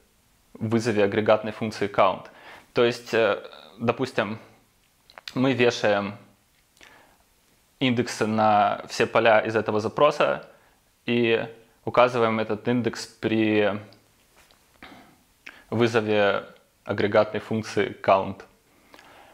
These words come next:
Также одна из проблем может быть использование, нерациональное использование вайлдкардов.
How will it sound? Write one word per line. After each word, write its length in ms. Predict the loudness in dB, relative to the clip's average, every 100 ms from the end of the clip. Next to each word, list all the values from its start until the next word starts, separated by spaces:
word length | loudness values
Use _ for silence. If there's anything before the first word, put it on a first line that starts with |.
| _ _ -20 -20 -20 -20 -20 -20 _ _ _ _ _
Также 360 | 2 2 4 2
одна 320 | 4 2 2
из 80 | 0
проблем 560 | 0 0 4 6 4 0 -12 -18 -20 _ _ -6
может 420 | 0 0 -2 -4
быть 480 | 2 2 2 -6 -16 -18 _ _
использование, 960 | -12 2 2 2 0 -2 -2 -2 -4 -8 -18 -10
нерациональное 720 | -2 0 2 2 2 2 2 -4
использование 600 | -2 0 0 -2 -4 0
вайлдкардов. 640 | 0 0 0 0 -2 -14